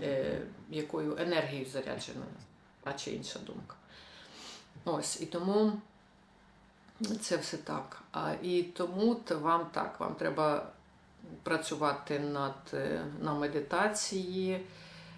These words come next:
е, н-, те, що ви називаєте по-, порожнечу, заповнювати там якимось,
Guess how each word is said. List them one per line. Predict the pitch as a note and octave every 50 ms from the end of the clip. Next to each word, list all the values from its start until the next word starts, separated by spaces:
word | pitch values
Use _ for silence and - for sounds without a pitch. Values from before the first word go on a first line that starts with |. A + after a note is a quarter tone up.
| - -
е, | - D3+ D3 D3 D3 D3
н-, | D3 D#3+ D3+ D3+ D#3 D#3+ D#3+ D#3 D#3 D#3 D3+ D3+ D#3 D3+ D3+ D3+ - - - - - - - - - - - - - - - - - - - - - - -
те, | - G3 F#3+ F#3+
що | - - - F3+ E3
ви | F3+ F3
називаєте | F3 E3+ D#3 F3 D#3+ D#3+ F3 E3 D#3+ D#3+ - - - E3
по-, | - - D#3+ D#3
порожнечу, | - - - F3 E3+ E3 D#3 D#3 F3 E3+ F3 E3+ D#3+ - - D3+
заповнювати | D3 D#3 - - - E3 E3 D#3 D#3 D3 C#3+ C#3 C#3+ C#3+ - - C#3+ D3 C#3 - - -
там | - D3 D3 C#3+ C3+
якимось, | C#3 C#3 - - C#3+ C#3+ C#3+ D3 C#3+ - - - - - - -